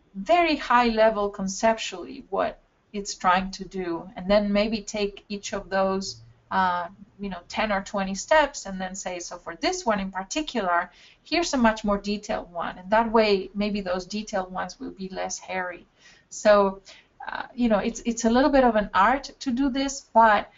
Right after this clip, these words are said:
the thing is that if you do not find a way to explain your workflow clearly, then no one is going to build on your work,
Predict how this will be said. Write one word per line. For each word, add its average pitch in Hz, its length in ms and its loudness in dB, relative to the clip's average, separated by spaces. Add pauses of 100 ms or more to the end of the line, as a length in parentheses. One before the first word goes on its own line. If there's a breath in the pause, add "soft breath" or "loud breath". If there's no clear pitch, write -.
(320 soft breath)
the 220 100 2
thing 302 320 -2
is 254 160 2
that 208 220 4
if 233 280 -4
you 208 100 -4
do 214 220 -6
not 262 460 4
find 240 420 4
a 220 80 4
way 214 540 2
to 196 360 -6 (680)
explain 277 560 2
your 226 160 4
workflow 196 580 0
clearly, 190 640 -2 (440)
then 226 560 6 (320)
no 277 220 6
one 233 220 6
is 190 120 -2
going 190 200 2
to 196 80 -4
build 196 260 4
on 175 160 0
your 175 220 0
work, 240 420 2